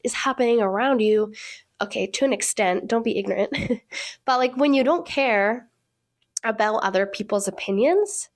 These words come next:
you are going to be happier, because you're gonna be putting yourself and your needs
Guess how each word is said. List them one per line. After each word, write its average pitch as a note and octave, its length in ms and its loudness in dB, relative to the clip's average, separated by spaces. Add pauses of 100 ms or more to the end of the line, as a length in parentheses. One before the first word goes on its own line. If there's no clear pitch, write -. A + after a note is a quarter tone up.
(160)
you A3+ 200 4
are G#3+ 100 4
going F#3 240 0
to - 80 -10
be G3 100 -6
happier, F3 600 -4 (120)
because F#3+ 540 -2 (240)
you're G#3+ 100 0
gonna G#3+ 120 2
be G3+ 80 2
putting G3 260 2
yourself - 460 -2
and F#3 100 2
your F3+ 140 4
needs F3+ 560 0